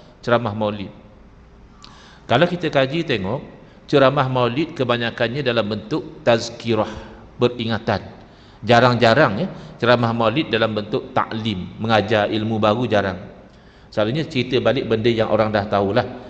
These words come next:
tentang Nabi sallallahu alaihi wasallam, eh, lahirkan anak yatim, ayah sudah meninggal,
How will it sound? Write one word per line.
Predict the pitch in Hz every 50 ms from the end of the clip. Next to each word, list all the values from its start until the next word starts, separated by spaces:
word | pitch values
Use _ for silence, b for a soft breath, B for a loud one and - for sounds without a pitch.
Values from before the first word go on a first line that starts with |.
| B B B
tentang | - 107 104 101 104 98 98
Nabi | 98 98 98
sallallahu | 95 - 101 98
alaihi | - 104 101
wasallam, | 98 101 101 98 101 101 104 B B B B B
eh, | - 90 87 87 87 90
lahirkan | 92 95 92 107 104 95 - 101 95 90
anak | 85 90 92 85 82
yatim, | 98 113 - - - 107 101 101 101 98 98 95
ayah | 98 104 98
sudah | - - 92 92 87 90
meninggal, | 98 104 107 107 101 101 101 98 95 95 98 95 95 95